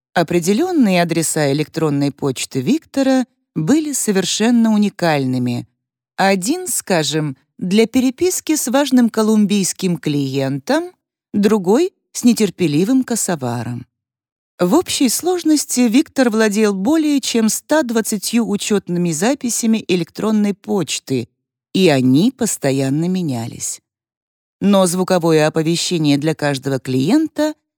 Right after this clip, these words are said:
оставалось прежним. Специальный звук оповещения был привязан к адресу электронной почты,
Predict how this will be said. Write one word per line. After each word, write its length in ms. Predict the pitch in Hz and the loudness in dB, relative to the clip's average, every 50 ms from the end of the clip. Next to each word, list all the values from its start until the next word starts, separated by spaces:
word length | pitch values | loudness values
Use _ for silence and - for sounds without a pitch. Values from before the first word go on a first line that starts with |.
| _ _ _ - | _ _ _ -2
оставалось 720 | 180 - - - 147 135 131 143 143 165 190 190 - - | -2 -2 -2 -4 -4 -4 -2 -2 -4 -4 -4 -6 -6 -8
прежним. 720 | - - - 135 131 123 117 - - - 110 101 113 - _ _ _ _ _ _ _ _ _ _ _ _ _ _ _ _ _ _ _ _ _ _ | -10 -10 -8 -8 -8 -8 -8 -10 -12 -12 -14 -16 -16 -20 _ _ _ _ _ _ _ _ _ _ _ _ _ _ _ _ _ _ _ _ _ _
Специальный 640 | - - - 247 - - 320 349 381 359 359 339 302 | -8 -2 0 0 2 2 2 0 0 0 0 0 0
звук 280 | 233 240 277 285 - | 2 2 0 2 0
оповещения 640 | 262 - 233 220 220 220 190 - 277 311 330 330 330 277 | 0 0 2 2 2 0 0 0 0 0 2 2 2 2
был 180 | 214 233 233 | 2 2 0
привязан 600 | - - 220 214 185 190 202 214 226 247 269 247 240 | 2 0 0 2 2 2 2 2 2 2 2 2 2
к 80 | - | 0
адресу 500 | 247 269 247 269 262 233 - - 220 214 | 0 -2 0 -2 -2 -4 -2 -2 0 0
электронной 540 | 208 202 - - 208 202 196 185 180 175 170 | 0 -2 -2 -2 -2 0 0 0 0 -2 -2
почты, 640 | - - 277 320 320 - - - - 320 311 285 | -2 -2 -2 -2 -2 -2 -4 -2 0 0 0 0